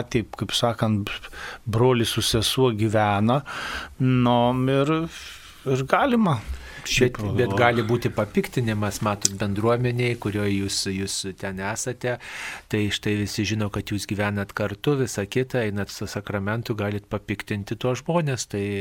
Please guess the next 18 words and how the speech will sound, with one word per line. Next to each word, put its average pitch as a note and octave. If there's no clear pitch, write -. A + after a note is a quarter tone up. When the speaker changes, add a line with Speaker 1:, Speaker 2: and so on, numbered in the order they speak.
Speaker 2:
tai G2+
vat G2
į G2+
tai G#2
taip -
pat A2
irgi C3+
reikėtų G#2+
atsižvelgti, G2+
galbūt G2+
lankytis G2
kitoj G#2+
bendruomeniai, A#2
m, G#2
kur G2+
nebūtų G2+
tokio G#2
papiktinimo, G2